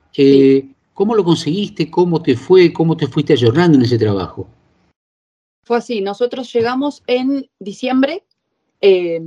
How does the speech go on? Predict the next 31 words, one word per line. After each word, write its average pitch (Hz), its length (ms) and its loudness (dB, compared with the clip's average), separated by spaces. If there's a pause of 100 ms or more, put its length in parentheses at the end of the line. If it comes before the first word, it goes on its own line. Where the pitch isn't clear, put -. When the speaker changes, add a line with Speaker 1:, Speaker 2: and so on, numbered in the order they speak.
(560)
Speaker 2:
vinimos 202 540 0
cuatro, 170 460 -4 (280)
eh, 180 540 -6
dos 208 220 -6
amigos, 285 420 -4
una - 180 -6
pareja, 330 520 -6 (320)
y 170 180 -10
mi 175 120 -10
pareja 180 280 -12
y 214 60 -8
yo, 285 320 -8 (440)
y 226 520 -8
veníamos 262 560 -2
con 214 120 -4
la 185 80 -2
idea 247 140 -2
de 262 80 -8
que 190 80 -8
no 208 100 -8
se 233 120 -10
podía 214 340 0
trabajar 175 380 -10
en 180 120 -8
todo 202 180 -2
el 202 120 -2
proceso 220 760 -8 (280)
para - 160 -8
hacer 160 180 -12
la 170 80 -12
ciudadanía. 269 580 -4